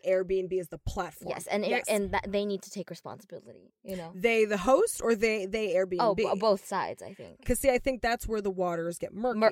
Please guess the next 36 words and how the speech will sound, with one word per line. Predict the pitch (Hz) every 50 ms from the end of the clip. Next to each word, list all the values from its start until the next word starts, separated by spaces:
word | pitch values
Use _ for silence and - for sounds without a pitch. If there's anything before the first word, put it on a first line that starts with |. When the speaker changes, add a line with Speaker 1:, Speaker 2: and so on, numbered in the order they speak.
| 214 190
Speaker 1:
oh, | 208 190
for | 175 - 180
sure. | 160 - - - - 202 202 151 85 -
Speaker 2:
Is | - 196 185 170
who's | - - - - - 277 262 254 240 190 196
really | 190 220 220 208 208 202
held | 175 175 190 180 170 180
liable | 196 208 220 214 190 175 175 170
here? | 175 196 208 208 214
Speaker 1:
Mm-hmm, | 202 180 175 180
Speaker 2:
'Cause | 185 247 196
it's | 196 196
Speaker 1:
mm-hmm. | 202
Speaker 2:
not, | 349 339 330 311 302 285 254 - - _ - - -
y-, | 196 208 185 - - - -
y- | - - - - - - - - - - - - - - - - -
Speaker 1:
'Cause | - 311 294
here's | 339 330 277
the | 277
thing, | 285 - 320 320 294 262 247
if | 226 247 - -
you, | 285 294 294
uh, | 294 - - 196 220 - -
if | 226 220 - -
you're | 247 208 214
hosting | 220 294 381 381 - - - 185 175 175 180 185 196 - _ _ _ _ _
and | - 220 220 214 214
you, | 214 214 214 214 202 175 - _ _ - -
and | 214 214 196
you're | 185 208 220 220 202 165 107 -
racist | 175 196 254 294 - - - - - - - - - - 196
Speaker 2:
Mm-hmm. | 190 170 160 170 165 185
Speaker 1:
and | 175 170
you | 170 175
don't | 165 160 - 180 175 170 - -
want | - 165 160 156 151 151 143 -